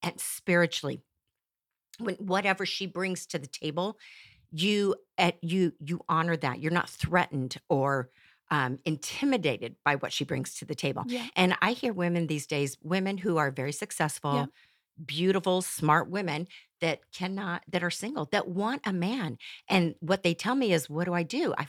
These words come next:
Speaker 1: find that men are intimidated by me."
Speaker 2: Mm-hmm.
Speaker 1: And,
Speaker 2: Yeah.
Speaker 1: and I just say, "Well, then the men that you've met, none of them are the right one," because
Speaker 2: Yeah.
Speaker 1: the right one will respect who you are and what you've achieved.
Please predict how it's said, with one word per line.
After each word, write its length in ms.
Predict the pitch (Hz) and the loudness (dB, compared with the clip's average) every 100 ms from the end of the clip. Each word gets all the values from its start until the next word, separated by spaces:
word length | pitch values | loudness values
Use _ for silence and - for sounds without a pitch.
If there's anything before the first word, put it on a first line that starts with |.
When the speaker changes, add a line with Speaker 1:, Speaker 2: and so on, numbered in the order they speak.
| - | -10
Speaker 1:
find 400 | - 151 170 170 | -12 -6 -4 -4
that 140 | - | -6
men 180 | 151 160 | -6 -4
are 80 | 185 | -4
intimidated 600 | 196 - 285 302 185 139 | -4 -4 -4 0 -2 2
by 160 | 143 - | 0 2
me." 200 | 202 - | -2 -4
Speaker 2:
Mm-hmm. 300 | 214 208 208 220 - | -6 -6 -6 -10 0
Speaker 1:
And, 200 | 196 180 | 4 4
Speaker 2:
Yeah. 100 | 165 - | 4 2
Speaker 1:
and 160 | 196 180 | 4 4
I 120 | 185 | 2
just 240 | 185 180 | 0 -2
say, 120 | - 180 | 0 0
"Well, 200 | 170 180 | 0 -2
then 200 | 175 185 | -2 0
the 40 | |
men 280 | 160 160 175 - | 0 0 -2 0
that 160 | 156 | 0
you've 220 | 165 175 | 0 0
met, 400 | 196 339 349 349 - _ _ _ - | 4 4 4 0 -14 _ _ _ -2
none 200 | 165 214 | 2 2
of 120 | 202 | 2
them 180 | 196 202 | 0 0
are 80 | 185 | 0
the 100 | 147 | 0
right 200 | 151 - | 0 0
one," 220 | 160 117 | -2 -2
because 320 | 135 240 226 | -4 -2 -2
Speaker 2:
Yeah. 40 | 226 | 0
Speaker 1:
the 100 | 143 | 0
right 340 | 139 170 - | 4 4 4
one 400 | 240 277 151 160 - - - _ | 4 6 6 4 -2 -16 -20 _
will 400 | 165 175 147 139 - - | 6 6 6 2 -6 -6
respect 640 | 156 - - 247 311 - | -4 -4 -2 2 2 0
who 160 | - 214 | -4 -2
you 240 | 151 147 | 2 4
are 180 | 131 - | 4 2
and 140 | 165 | 0
what 180 | 147 147 | 0 -2
you've 160 | 151 139 | -2 -4
achieved. 460 | 139 - 151 175 | -2 -2 -2 -2